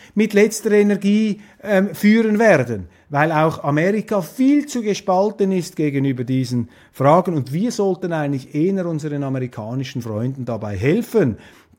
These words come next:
diese imperiale Überdehnung abzubauen,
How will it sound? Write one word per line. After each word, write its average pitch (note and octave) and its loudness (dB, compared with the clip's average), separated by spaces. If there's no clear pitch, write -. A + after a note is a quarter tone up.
diese D3+ 0
imperiale E3 2
Überdehnung E3 2
abzubauen, D#3+ -2